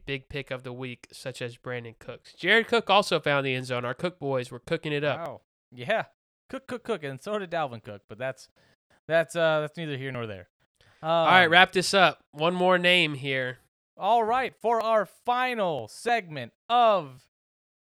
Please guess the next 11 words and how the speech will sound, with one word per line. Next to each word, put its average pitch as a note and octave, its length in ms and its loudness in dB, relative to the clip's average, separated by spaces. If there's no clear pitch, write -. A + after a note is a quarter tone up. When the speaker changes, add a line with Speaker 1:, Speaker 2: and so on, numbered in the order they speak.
Speaker 2:
the F3 180 -10
evening, G3+ 880 -4
this D4+ 360 -2
week's C4+ 520 -8
unbelievable C4 1900 2
performance G#3 680 -2
of F3+ 240 -2
the E3 100 -6
week, F#3+ 460 -6
DeAndre B3+ 920 0
Hopkins. C3 920 -4